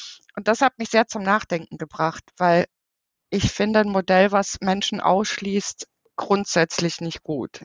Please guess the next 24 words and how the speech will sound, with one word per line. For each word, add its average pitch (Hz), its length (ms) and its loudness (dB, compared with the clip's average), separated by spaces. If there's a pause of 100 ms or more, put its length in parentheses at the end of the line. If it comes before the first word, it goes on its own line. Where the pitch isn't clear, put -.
(140)
weil 170 300 -4
mir 180 140 -8
ist 175 120 -10
es - 160 -12
wichtig, - 320 -10
dass - 180 -4
alle 180 240 -4
Menschen 165 340 -6
ihren 160 200 -10
Platz - 340 -4
finden 156 380 -10
und 156 140 -10
das 170 140 -8
muss 160 220 -14
möglich 160 420 -10
sein. 143 360 -6 (640)
Und - 160 -14 (140)
da 175 240 4
kommen 302 340 -2
wir 294 80 0
dann 269 340 0 (1600)
eine 220 260 0
Ebene 214 380 2
weiter, 220 480 4